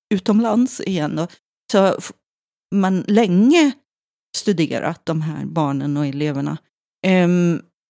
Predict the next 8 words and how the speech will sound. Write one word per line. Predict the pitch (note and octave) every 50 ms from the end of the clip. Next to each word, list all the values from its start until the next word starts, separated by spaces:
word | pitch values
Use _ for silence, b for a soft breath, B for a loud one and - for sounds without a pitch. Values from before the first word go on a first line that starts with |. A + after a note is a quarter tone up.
| _ _ D#3
men | F3+ G#3 G3 F#3 F#3 F#3
inte | F#3 - - - F#3+ G3 F3+ F3+ F#3 F3+
i |
Sverige | E3 - - C#3 B2+ B2 C#3 C#3 C3+
då. | C#3 D3+ A3+ A#3+ - _ _ _ _ _ _ _ _ _ _ _ _ _ _ _ _ _ - -
Eh, | - F#3+ F3+ F3 E3 - - _ _
men, | - G#3+ G#3+ G#3+ G3+ G3+ - - _ _ - G3
eh, | F#3+ F#3 F#3 F3+